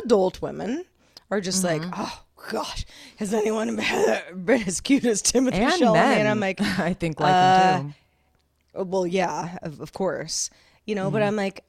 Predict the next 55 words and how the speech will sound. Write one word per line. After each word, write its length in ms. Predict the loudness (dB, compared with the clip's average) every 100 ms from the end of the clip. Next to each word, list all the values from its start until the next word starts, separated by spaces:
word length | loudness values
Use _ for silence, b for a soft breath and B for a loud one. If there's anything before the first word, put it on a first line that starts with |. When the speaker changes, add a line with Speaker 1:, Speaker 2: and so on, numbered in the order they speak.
| -18
Speaker 1:
I 140 | -16 -14
think 280 | -12 -12 -12 -10
there 180 | -10 -10
are 40 |
a 100 | -14 _ -20 -20
lot 260 | -14 -14 -14
of 80 | _
people 300 | -20 _ _ _
more 140 | _ -20
attractive 520 | _ -20 -20 -20 _ _
than 100 | _ _
that. 440 | -20 -20 -20 _ B B B
But, 640 | -14 2 6 6 4 0 b b b -20 4
but 140 | 4
it's 140 | 6
all, 300 | 6 8 8
you 140 | 6 0
know, 220 | 0 0
it's, 300 | -2 -6 -8 -6
it's, 440 | -8 -4 -4 -4 -6
it's, 380 | -10 -6 -6 -6
it's, 340 | -10 -6 -8 -8
it's 220 | -6 -2
a 20 |
look. 640 | 0 2 0 -2 -10 -12 -14 _ -14
It's 100 | -8
a 40 |
look. 440 | -6 -6 -10 _ -10
Speaker 2:
It 80 | -6
is 160 | -4 -4
a 40 |
look. 340 | -4 -4 -4 -6
And 140 | -4
Speaker 1:
And, 140 | -2 0
Speaker 2:
it 20 |
doesn't 240 | 0 2
Speaker 1:
you 40 | 2
know, 80 | 2
Speaker 2:
have 0 |
to 100 | 2
be 60 | 0
Speaker 1:
it's 80 |
Speaker 2:
your 80 | 2
Speaker 1:
okay 200 | 2 2
Speaker 2:
look. 80 | 4
Speaker 1:
if 180 | 2 0
you're 140 | -2
kind 240 | 0 0 0
of 120 | 0
like 160 | 0 0
a, 220 | -2 -4 b b b -6
a 80 |
slight 580 | -4 -2 -2 0 0 0 -6 _ -10
young 560 | -4 -4 -4 -6 -8
man 560 | -8 -6 -6 -8 -10